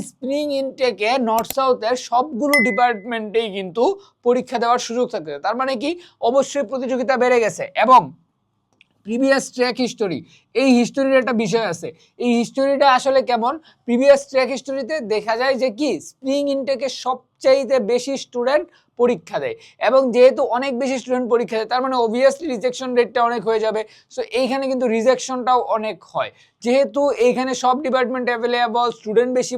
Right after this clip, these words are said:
পরীক্ষা দিচ্ছে এবং রিজেকশন রেটটাও হাই হয়ে যাচ্ছে। অতএব তোমার প্রিপারেশনটা কিন্তু must be একটু ফলো আপে নিয়ে আসতে হবে। আর তোমাদের এই ফলো আপের জন্য বা তোমার এই প্রস্তুতিটাকে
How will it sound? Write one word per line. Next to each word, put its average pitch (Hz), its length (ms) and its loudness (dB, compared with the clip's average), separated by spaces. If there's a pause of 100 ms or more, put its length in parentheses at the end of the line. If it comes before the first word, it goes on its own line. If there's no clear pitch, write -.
পরীক্ষা 233 380 -4
দিচ্ছে 233 340 -6 (560)
এবং 247 140 4 (140)
রিজেকশন 247 380 2 (160)
রেটটাও 254 420 2 (120)
হাই 190 200 2 (100)
হয়ে 247 200 4
যাচ্ছে। 170 320 -6 (480)
অতএব 277 380 8 (100)
তোমার 254 280 2
প্রিপারেশনটা 247 580 -2 (120)
কিন্তু 233 240 -2 (200)
must 226 320 6 (120)
be 247 120 2 (460)
একটু 294 400 -4 (380)
ফলো 262 240 6 (120)
আপে 208 220 -2
নিয়ে 190 220 -2
আসতে - 320 -8
হবে। 110 160 -6 (360)
আর 190 80 0 (140)
তোমাদের 277 320 2 (160)
এই 269 80 2 (100)
ফলো 247 220 4 (120)
আপের 262 300 4
জন্য 196 220 0 (160)
বা 240 60 4 (140)
তোমার 262 200 -2 (140)
এই 254 80 2 (100)
প্রস্তুতিটাকে 254 760 -2